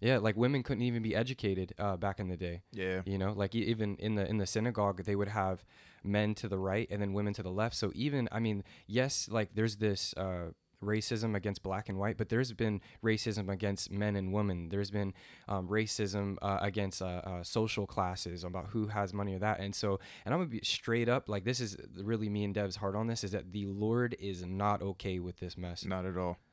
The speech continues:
Speaker 1: You know, like, I, like, I mean, with, I, like, I, like, the Lord has hate for this type of subject, with, with what this is, with the heart of racism. And so we're gonna get into all of that. Um, but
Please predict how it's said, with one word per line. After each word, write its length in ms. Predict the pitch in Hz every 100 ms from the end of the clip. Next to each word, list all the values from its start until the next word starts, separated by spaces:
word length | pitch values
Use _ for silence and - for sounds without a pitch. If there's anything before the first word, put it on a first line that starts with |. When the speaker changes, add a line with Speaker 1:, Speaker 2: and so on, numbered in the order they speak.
| _ _ -
Speaker 1:
You 160 | 101
know, 200 | 101 104 104
like, 300 | 101 92 - _ -
I, 200 | 104 -
like, 280 | 107 98 - _ _ -
I 80 | 110
mean, 300 | 117 107 92
with, 280 | 104 - - _ _ _ _ _ -
I, 160 | 110 90
like, 240 | 110 101 95
I, 80 | 113
like, 520 | 113 95 107 - - _ _ _ _ _ _ -
the 140 | 110
Lord 300 | 107 123 123
has 200 | 110 92
hate 340 | - 117 107
for 140 | - 104
this 180 | 98 -
type 260 | 92 87
of 80 | 80
subject, 360 | - 87 90 -
with, 240 | 107 -
with 320 | 104 117 -
what 260 | 98 107 98
this 200 | 98 -
is, 160 | 90 85
with 180 | 101 -
the 140 | - 95
heart 220 | 107 104
of 60 |
racism. 520 | 87 98 - 113 127 117
And 100 | 98
so 120 | 98
we're 140 | 113
gonna 120 | 127
get 160 | 101 107
into 180 | 104 -
all 180 | 95 104
of 80 | 101
that. 240 | 120 120 - - - - -
Um, 300 | 104 104 98
but 220 | 101 95